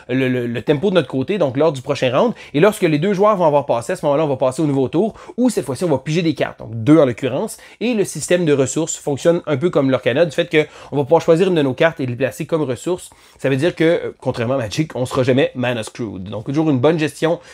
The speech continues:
des ressources, mais également une gestion des cartes qu'on va devoir faire. Est-ce que cette carte-là va me servir pendant la partie, ou est-ce que je suis mieux de la mettre comme ressource, parce que lorsqu'elle est rendue une ressource, on ne peut plus s'en servir. Ça reste un jeu de cartes à collectionner. J'ai hâte de voir, euh,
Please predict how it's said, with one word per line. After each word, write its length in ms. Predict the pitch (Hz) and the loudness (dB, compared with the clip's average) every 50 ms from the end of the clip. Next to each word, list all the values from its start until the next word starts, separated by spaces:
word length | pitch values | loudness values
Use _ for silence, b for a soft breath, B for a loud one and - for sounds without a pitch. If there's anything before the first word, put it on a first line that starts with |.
| B B | B B
des 140 | 151 208 247 | 0 2 2
ressources, 340 | 214 185 135 - 208 208 - | 2 2 0 0 -4 -4 -2
mais 100 | 190 180 | -2 -2
également 200 | 185 240 392 392 | -2 -2 0 0
une 80 | 285 | 0
gestion 320 | - 139 131 - - 190 185 | 0 0 -2 0 -2 0 0
des 140 | 170 135 110 | 0 -2 -2
cartes 300 | - - 127 - - - | -4 -6 -8 -8 -10 -10
qu'on 120 | - 120 | -6 -4
va 60 | 120 | -2
devoir 260 | 123 127 123 117 113 | -2 0 0 0 2
faire. 120 | - 151 170 | 2 2 2
Est-ce 140 | 175 156 - | 2 0 -4
que 80 | 147 | -6
cette 160 | 131 - 170 - | -6 -6 -2 -2
carte-là 220 | 175 139 - 202 | -2 0 2 2
va 100 | 190 165 143 | 2 2 0
me 40 | |
servir 320 | 127 - 165 160 147 180 180 | 0 0 0 0 2 0 0
pendant 180 | 165 151 143 | 2 2 2
la 80 | 139 135 | 2 2
partie, 420 | 143 143 - - - 214 262 269 B B B B B - | 2 0 -2 -4 -8 -10 -10 -10 B B B B B 2
ou 80 | 170 | 2
est-ce 80 | 196 - | 4 4
que 60 | 180 | 0
je 60 | 147 | -4
suis 100 | - 156 | -2 -2
mieux 60 | 175 | 2
de 40 | 185 | 2
la 60 | 175 | 2
mettre 160 | 156 165 160 151 | 2 2 0 -2
comme 100 | 147 135 | -2 -2
ressource, 320 | 120 117 - - 185 - | -2 -4 -4 -4 -4 -4
parce 160 | - 139 - | -6 -10 -8
que 80 | - 120 | -4 -4
lorsqu'elle 320 | 120 143 143 - 156 143 | -4 -4 -4 -4 -4 -4
est 100 | 147 - | -4 -4
rendue 260 | 139 131 123 120 139 | -4 -6 -4 -2 -2
une 60 | 156 147 | -2 -2
ressource, 380 | 123 110 - 170 175 165 - B B B B B B | -2 -2 -2 -2 -2 -2 -4 B B B B B B
on 100 | 190 196 | 2 2
ne 80 | 180 147 | 2 2
peut 120 | - 120 | 0 -4
plus 120 | 104 - 175 | -6 -8 -6
s'en 140 | - 139 | -8 -6
servir. 320 | - - 107 - 92 - - _ _ B B B B B B B | -6 -8 -10 -12 -14 -18 -20 _ _ B B B B B B B
Ça 200 | - - 214 202 | 0 2 2 4
reste 320 | 196 240 240 - - - - _ - | 4 2 2 0 -4 -14 -20 _ 2
un 120 | 156 180 | 4 4
jeu 120 | 170 175 180 | 4 4 2
de 40 | |
cartes 160 | - 220 196 185 | 0 0 0 2
à 60 | 185 | 2
collectionner. 480 | 202 202 190 - 202 196 220 254 - - _ | 2 2 2 2 2 2 0 0 -2 -6 _
J'ai 140 | 131 139 | 2 4
hâte 120 | 165 175 170 | 4 6 4
de 60 | 175 | 2
voir, 500 | 160 160 175 185 185 190 196 185 165 - | 2 4 4 6 6 6 4 2 0 -4
euh, 600 | - 147 135 131 131 131 131 131 131 131 131 127 | 0 2 4 4 4 4 6 6 6 4 4 2